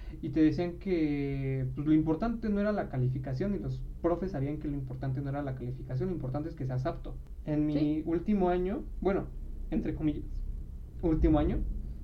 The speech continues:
Speaker 1: mm, pues eran unos borrachos.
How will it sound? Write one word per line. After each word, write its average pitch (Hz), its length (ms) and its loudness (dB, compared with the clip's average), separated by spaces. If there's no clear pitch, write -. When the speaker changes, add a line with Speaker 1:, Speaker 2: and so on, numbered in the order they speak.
Speaker 1:
mm, 135 480 2
pues 135 160 -4
eran 160 280 0
unos 165 280 0
borrachos. 131 640 0